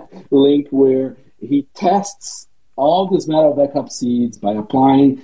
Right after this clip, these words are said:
house level fire, uh, temperatures on them and trying to destroy them with acid and trying, you know, I'd say, like, most of them survived pretty well.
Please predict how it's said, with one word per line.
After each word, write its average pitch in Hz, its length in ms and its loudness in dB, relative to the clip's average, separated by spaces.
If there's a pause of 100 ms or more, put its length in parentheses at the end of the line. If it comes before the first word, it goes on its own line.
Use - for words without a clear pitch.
house 151 360 0
level 143 320 2
fire, 123 600 -4 (340)
uh, 117 160 -4
temperatures 127 600 -2
on 117 120 -2
them 107 400 -6
and 104 180 -4
trying 117 240 0
to 123 80 0
destroy 127 400 0
them 127 140 2
with 120 140 0
acid 104 640 -2
and 95 180 -4
trying, 117 240 0 (180)
you 170 80 4
know, 143 200 0 (360)
I'd 165 180 -2
say, 262 140 0
like, 185 240 0
most 143 420 0
of 175 60 -4
them 170 220 0
survived 143 560 0
pretty 147 220 2
well. 151 380 -2